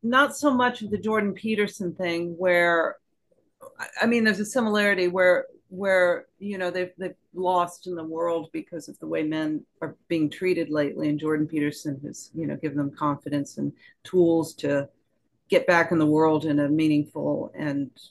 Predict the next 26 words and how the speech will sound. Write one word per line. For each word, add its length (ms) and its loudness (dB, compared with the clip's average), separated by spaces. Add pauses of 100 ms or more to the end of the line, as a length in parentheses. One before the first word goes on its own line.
(260)
proper 500 2
way. 580 2 (480)
So 200 0
there 180 8
was 260 6
that, 380 4
it, 160 -6 (180)
to 120 -4
the 100 2
extent 440 -4
that 100 -8
the 80 -2
whole 220 -2
spirituality 1000 4
aspect, 480 0
the 100 -6
whole, 380 -4 (160)
um, 380 -4 (100)
and, 240 2
and 140 2
mostly 460 4
these 200 0
guys 220 0
were 80 -14
Christians. 600 -4
So 440 -2